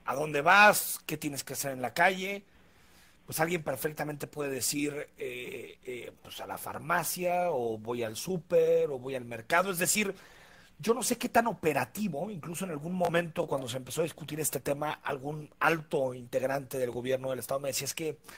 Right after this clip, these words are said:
este tipo de medidas obligatorias nos parecen difícil de operar en la, en la práctica", eso, eso por un lado. Y lo segundo, eh, Jonathan, la, la constitucionalidad, porque lo que sí me dicen muchos abogados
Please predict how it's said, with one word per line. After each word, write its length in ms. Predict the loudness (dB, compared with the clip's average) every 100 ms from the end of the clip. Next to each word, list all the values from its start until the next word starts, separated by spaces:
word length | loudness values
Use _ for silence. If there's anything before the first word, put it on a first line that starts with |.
| -18 -18 -16
este 180 | -8 -6
tipo 240 | -4 0 2
de 80 |
medidas 320 | 2 0 0 -2
obligatorias 640 | -4 -2 -2 -2 -4 -4
nos 160 | -6 -4
parecen 560 | -2 0 -2 -4 -6 -14 -20 -20 -12
difícil 520 | -8 -4 -2 -2 -2
de 80 | -2
operar 500 | 4 6 6 2 -2
en 220 | -6 -6
la, 160 | -6 -8
en 160 | -8 -10
la 40 |
práctica", 480 | -4 -4 -2 0 2
eso, 280 | 2 0 -4
eso 220 | -4 -6
por 100 | -4
un 160 | -6 4
lado. 240 | 4 4 -2 -10 -14 -18 -10
Y 80 | 2
lo 140 | 4
segundo, 840 | 4 2 0 0 2 6 6 4 2 -4
eh, 140 | -2
Jonathan, 540 | 0 0 2 2 0 -6
la, 260 | 0 0 0
la 220 | -6 -4
constitucionalidad, 1040 | -6 -6 -10 -10 -8 -6 -4 4 8 8
porque 240 | 6 -6 -4
lo 100 | -4
que 100 | -2
sí 140 | -4
me 120 | -2
dicen 260 | -4 -4 -4
muchos 320 | -6 -6 -2
abogados 560 | 0 2 2 2 0